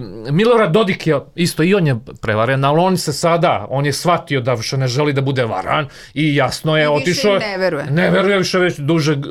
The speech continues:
Speaker 1: dugo, e, duže od deset godina, petnaest godina, on ima šesnaest godina, od dve hiljade šesnaeste,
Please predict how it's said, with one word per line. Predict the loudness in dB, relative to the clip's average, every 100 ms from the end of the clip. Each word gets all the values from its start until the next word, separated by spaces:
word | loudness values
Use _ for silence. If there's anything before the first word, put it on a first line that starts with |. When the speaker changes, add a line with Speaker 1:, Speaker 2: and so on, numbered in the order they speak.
| -8
Speaker 1:
dugo, | -4 -4 -2
e, | -4 -2 0 -2
duže | -2 -2 0
od |
deset | -2 -4 -4
godina, | -2 -2 -4
petnaest | -4 -6 -6 -4
godina, | -2 -2 -2 -2
on | -2
ima | -4 -4
šesnaest | -4 -4 -4 -8 -4
godina, | -4 -4
od | -4
dve | -2
hiljade | -2 -4 -4
šesnaeste, | -4 -4 -4 -6 -8